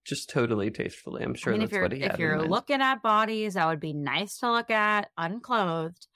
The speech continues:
Speaker 2: both of them, probably good ones. And you don't
Speaker 1: Mm.
Speaker 2: know if you don't ask. You know, he wasn't rude about it. He was just like, "Hey, have you ever thought about this?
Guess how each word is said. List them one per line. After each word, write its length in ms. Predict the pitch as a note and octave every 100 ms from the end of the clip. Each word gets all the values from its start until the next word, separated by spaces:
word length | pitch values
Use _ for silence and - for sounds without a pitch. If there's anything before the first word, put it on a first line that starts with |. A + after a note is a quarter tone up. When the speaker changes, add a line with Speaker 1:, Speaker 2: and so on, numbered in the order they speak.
| _ _ _ _
Speaker 2:
both 240 | D#3+ D#3 D#3+
of 120 | F3+
them, 480 | F#3+ F#3+ A3 C#4+ E4 _ _ _ -
probably 540 | C3 B2 C3+ D#3+ G3+
good 200 | G#3 C4
ones. 460 | D#4 F#4 F3 - - _ _ _ _ _ _
And 140 | - F#4
you 100 | G4+
don't 240 | A#4 A#4+
Speaker 1:
Mm. 20 | A#4
Speaker 2:
know 160 | G#4+ A4
if 60 |
you 60 | G4
don't 200 | F#4+ F4
ask. 420 | F#4 C#4 - - - _ _ _ _ _ _ B3+
You 100 | C4+
know, 320 | C4+ C#4 E4+ D#4+ - _ _ _
he 80 | B3
wasn't 360 | B3 F#4 F#4
rude 260 | C4 C#4+ D#4
about 340 | D#4+ C4+ C4
it. 100 | D4+
He 120 | D4+ C#4+
was 80 |
just 180 | C#4+ C#4
like, 160 | D#4 D4 G4+
"Hey, 240 | G4 F3+ F3 _ _ _ _
have 260 | F3+ F3
you 100 | F#3+
ever 140 | G3+ A3+
thought 200 | C#4+ G#4
about 200 | F3+ F3+
this? 260 | - -